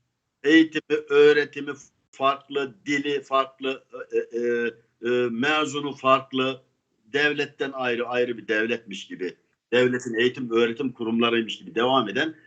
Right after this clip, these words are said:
medreseler kesinlikle kapanmalı. Tarikat ve cemaatlere ait Kur'an kursları, e, ve güya din eğitimi veren, e, alakası yok tabii ki dinle, dünyayla.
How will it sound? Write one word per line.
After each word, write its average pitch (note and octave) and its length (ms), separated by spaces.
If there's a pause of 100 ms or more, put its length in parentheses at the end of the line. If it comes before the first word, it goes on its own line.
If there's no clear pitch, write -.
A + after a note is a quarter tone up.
(140)
medreseler B2 640
kesinlikle G#3 680
kapanmalı. F2+ 560 (580)
Tarikat G3 400
ve G3+ 80
cemaatlere F#3 580
ait E3+ 520
Kur'an E3 320
kursları, D3+ 540 (280)
e, A#2+ 60 (600)
ve D3+ 120 (640)
güya C3 300
din D3 120
eğitimi C#3 420
veren, B2 240
e, G#2 260 (320)
alakası A#2 520
yok F#2+ 160
tabii F2 220
ki E2+ 180
dinle, F#2+ 360
dünyayla. F2+ 600